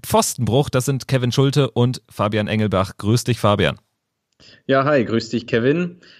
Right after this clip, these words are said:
Speaker 2: Ja, ich glaub, das ist auch das Positivste, also gute Leistung und die Tabellenführung verteidigt. Das hätte ich vor dem Spieltag genauso unterschrieben in der,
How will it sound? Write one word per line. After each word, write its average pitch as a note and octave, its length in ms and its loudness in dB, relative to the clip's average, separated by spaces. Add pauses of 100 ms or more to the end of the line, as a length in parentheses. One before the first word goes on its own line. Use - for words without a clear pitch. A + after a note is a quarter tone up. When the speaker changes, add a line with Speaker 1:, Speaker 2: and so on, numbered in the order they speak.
Speaker 2:
Ja, F3 120 2
ich B2+ 100 -2
glaub, C3+ 180 0
das C#3+ 160 -4
ist C#3+ 100 -4
auch C3+ 120 -2
das C3 200 -6
Positivste, D3+ 880 -2
also A2+ 240 2
gute D3+ 300 0
Leistung C#3 520 2
und C#3+ 120 -4
die C#3 100 -4
Tabellenführung A#2+ 720 -2
verteidigt. G#2+ 680 -2
Das A2 140 -4
hätte B2 140 -4
ich B2 100 -6
vor C3 160 0
dem C#3+ 160 0
Spieltag C#3+ 540 -2
genauso C3 560 0
unterschrieben B2 760 0
in G2 200 -2
der, G2 260 0